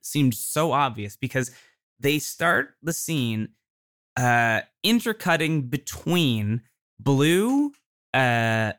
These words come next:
Mister Big, and Seagal talking. And,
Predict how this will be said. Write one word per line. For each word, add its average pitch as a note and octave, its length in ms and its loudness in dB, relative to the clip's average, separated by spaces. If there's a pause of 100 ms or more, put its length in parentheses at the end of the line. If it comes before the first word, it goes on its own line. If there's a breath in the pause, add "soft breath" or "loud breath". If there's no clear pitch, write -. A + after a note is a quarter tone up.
(200)
Mister E3 360 0
Big, C3+ 460 0 (680)
and A2+ 520 2
Seagal C3 680 -2
talking. A#2 580 -2 (380)
And, A#2 500 4